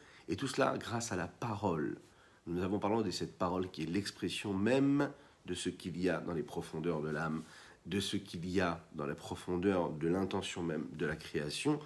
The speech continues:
lorsque Dieu crée. Cette parole qui est d'en haut, qui vient d'en haut, lorsque Dieu dit « Naaseh Adam, faisons un homme,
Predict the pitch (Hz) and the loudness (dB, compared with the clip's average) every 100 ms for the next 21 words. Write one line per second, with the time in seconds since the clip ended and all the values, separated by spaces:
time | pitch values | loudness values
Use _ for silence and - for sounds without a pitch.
0 | - - 98 - - - 147 85 - - | -10 -10 -8 -6 -6 -2 0 0 -2 -6
1 | - 82 - - - - - - - 123 | -4 -4 -6 -20 -20 -20 -18 -8 0 2
2 | 120 135 147 123 101 85 - 98 90 92 | 4 4 6 4 4 0 -6 -8 -6 -2
3 | - 160 139 - 101 117 107 98 151 160 | 10 10 10 6 4 6 8 8 8 6
4 | - - - 104 - 107 123 113 117 117 | 0 -8 -2 0 2 6 6 6 4 2
5 | - 107 117 113 113 - 123 117 120 101 | 0 4 8 8 6 6 6 8 8 8
6 | 85 - - 160 151 165 107 92 90 - | 4 -2 -4 -2 2 2 4 4 4 2